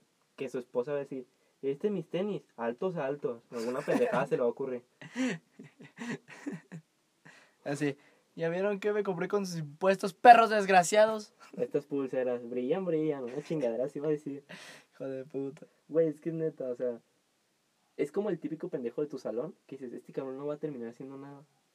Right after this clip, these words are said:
Speaker 2: Ujú.
Speaker 1: Y termina en un pedo político. O termina en un puesto así bien mamalón. Y tú dices, "Güey, ¿cómo le hiciste?". Y ya luego te das cuenta que su tío es no sé quién y que no sé qué. Porque nunca es el papá.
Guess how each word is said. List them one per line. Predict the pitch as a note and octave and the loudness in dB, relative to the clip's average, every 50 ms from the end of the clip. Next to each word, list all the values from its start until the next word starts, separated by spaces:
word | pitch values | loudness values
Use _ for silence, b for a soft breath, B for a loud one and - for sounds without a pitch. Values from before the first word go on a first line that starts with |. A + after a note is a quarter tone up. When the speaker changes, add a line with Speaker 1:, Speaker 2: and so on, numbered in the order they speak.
| _ _ _ | _ _ _
Speaker 2:
Ujú. | D3 A#2+ C3 - | -20 -20 -14 -14
Speaker 1:
Y | A#2+ - | -10 -6
termina | - C3 C3 C3 C3 C#3 | -4 -4 -4 -4 -8 -6
en | D#3 | -6
un | E3 E3 | -8 -8
pedo | - - E3+ E3+ E3+ | -2 -2 -2 -2 -2
político. | - D#3 C3+ C#3+ D#3+ - F3+ - - E3+ D3+ - _ _ _ _ _ _ _ _ _ _ _ _ _ _ _ _ _ _ | -4 -4 -4 -4 -6 -10 -14 -12 -12 -12 -12 -12 _ _ _ _ _ _ _ _ _ _ _ _ _ _ _ _ _ _
O | - C3 | -12 -10
termina | B2 C#3+ C3 C3 C3+ C#3+ | -8 -8 -8 -8 -8 -8
en | D#3 | -8
un | D#3+ E3+ D#3+ D#3 | -8 -6 -8 -8
puesto | D#3 - D#3+ D#3+ - E3+ | -8 -8 -10 -8 -8 -12
así | E3 - E3 | -14 -14 -12
bien | D#3 D#3+ D#3+ D#3+ D#3+ D#3+ | -12 -12 -10 -10 -10 -10
mamalón. | E3 E3+ E3+ D3 B2 A#2+ A#2+ C#3 D3+ D3+ | -10 -10 -10 -10 -10 -10 -10 -10 -10 -12
Y | C3+ | -14
tú | B2 - D#3 | -16 -18 -20
dices, | D3+ D#3 _ | -20 -20 _
"Güey, | - C#3 D#3 | -20 -20 -18
¿cómo | - F3 E3+ F#3+ | -14 -14 -12 -8
le | F#3+ D#3+ | -8 -8
hiciste?". | D#3 - F3 F3 - _ - F#3+ - _ _ _ _ _ _ - | -8 -10 -14 -14 -14 _ -20 -20 -20 _ _ _ _ _ _ -6
Y | |
ya | A#2+ A2 | -4 -4
luego | B2 C#3 D3 | -2 -4 -4
te | - C3 | -4 -6
das | B2+ | -6
cuenta | - C3+ C3 - D3+ D3 | -6 -12 -8 -8 -8 -8
que | C#3+ C3 | -8 -10
su | - A#2+ | -10 -12
tío | A2+ _ - B2 B2 | -14 _ -8 -8 -8
es | C3 | -8
no | C3+ C3+ | -8 -12
sé | C3 - C3 B2 | -10 -10 -12 -12
quién | - - A2+ A#2 D3 D#3+ D#3 | -10 -10 -8 -6 -6 -6 -6
y | C3+ | -8
que | B2+ - A#2 | -10 -12 -12
no | A#2 A#2 | -12 -12
sé | - A#2+ A#2 | -12 -14 -16
qué. | - B2 A2+ _ _ _ _ _ _ _ _ _ _ _ _ _ _ _ _ _ _ _ _ _ _ _ _ _ _ - | -14 -16 -16 _ _ _ _ _ _ _ _ _ _ _ _ _ _ _ _ _ _ _ _ _ _ _ _ _ _ -12
Porque | B2+ A#2+ C3 B2 | -10 -8 -6 -8
nunca | B2 - C#3+ | -8 -8 -8
es | C#3 D3+ | -10 -10
el | B2 | -12
papá. | - - - - A2+ | -12 -14 -14 -14 -16